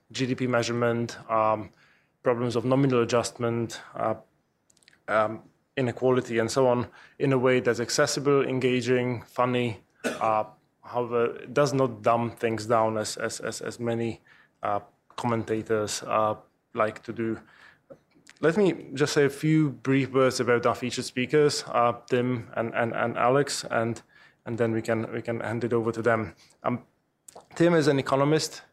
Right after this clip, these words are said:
senior columnist with, uh, with the Financial Times and a presenter with the B B C.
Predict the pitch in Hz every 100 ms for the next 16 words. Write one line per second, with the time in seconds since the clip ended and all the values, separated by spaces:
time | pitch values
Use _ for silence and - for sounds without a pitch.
0 | _ - 147 147 135 135 135 135 127 -
1 | 127 120 - - _ _ - _ - 113
2 | 113 113 117 127 131 131 135 123 117 117
3 | - 120 113 123 123 120 120 110 110 101
4 | 113 113 107 120 104